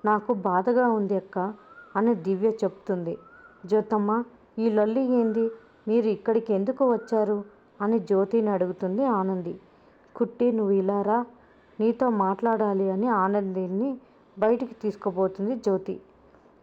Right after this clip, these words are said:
ఇద్దరు బయటకి వెళ్ళి మాట్లాడుకుంటూ ఉంటారు. "నన్ను ఇక్కడ ఉంచడానికి ఆనంది ఒప్పుకున్నట్లు ఉంది. ఏదో ఒకటి చేసి నన్ను ఇక్కడ నుంచి తీసుకెళ్ళిపోయేటట్టు చేయాలి" అని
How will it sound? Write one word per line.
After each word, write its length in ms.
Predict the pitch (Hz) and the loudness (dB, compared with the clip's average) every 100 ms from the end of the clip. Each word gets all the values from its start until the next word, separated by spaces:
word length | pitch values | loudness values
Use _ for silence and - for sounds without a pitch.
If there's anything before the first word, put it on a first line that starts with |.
| - | -8
ఇద్దరు 500 | 190 170 220 220 220 - | -6 0 0 2 -2 -2
బయటకి 460 | 196 190 226 226 220 | 0 0 -2 -2 0
వెళ్ళి 380 | 190 185 208 | 0 0 0
మాట్లాడుకుంటూ 840 | 240 196 185 185 208 202 180 180 233 | 2 2 0 0 -2 -2 -6 -4 -2
ఉంటారు. 420 | 202 190 190 180 - - - _ _ _ 196 | -2 -4 -6 -6 -12 -20 -20 _ _ _ -2
"నన్ను 260 | 196 190 | 0 2
ఇక్కడ 400 | 208 208 202 196 | 0 0 -2 -2
ఉంచడానికి 1000 | 202 190 185 220 214 214 208 - 226 240 247 - _ - | 0 -2 -2 0 0 0 -2 -2 -4 -4 -6 -20 _ -2
ఆనంది 460 | 190 202 220 226 208 | 2 2 2 2 2
ఒప్పుకున్నట్లు 840 | 180 170 214 - 220 208 208 226 | 0 -4 -6 -2 -2 -2 -2 -2
ఉంది. 400 | 208 185 196 190 - _ _ _ - | 0 0 -2 -4 -8 _ _ _ -4
ఏదో 340 | 190 196 226 208 | 2 4 4 2
ఒకటి 260 | 208 185 190 | 0 -6 -4
చేసి 300 | 190 185 240 | -4 -2 -2
నన్ను 320 | 220 208 190 175 | 0 0 0 -2
ఇక్కడ 300 | 165 196 185 | -2 -2 0
నుంచి 580 | 180 185 190 240 214 196 - _ _ - | -2 -4 -2 -2 -2 -4 -16 _ _ -2
తీసుకెళ్ళిపోయేటట్టు 1200 | 247 247 262 240 233 233 208 196 196 190 185 247 | -2 0 0 0 0 0 2 2 0 -4 -2 -4
చేయాలి" 640 | 247 202 196 208 196 170 - - _ _ _ | -2 0 0 0 -2 -6 -10 -20 _ _ _
అని 380 | 196 214 226 190 | -2 2 2 0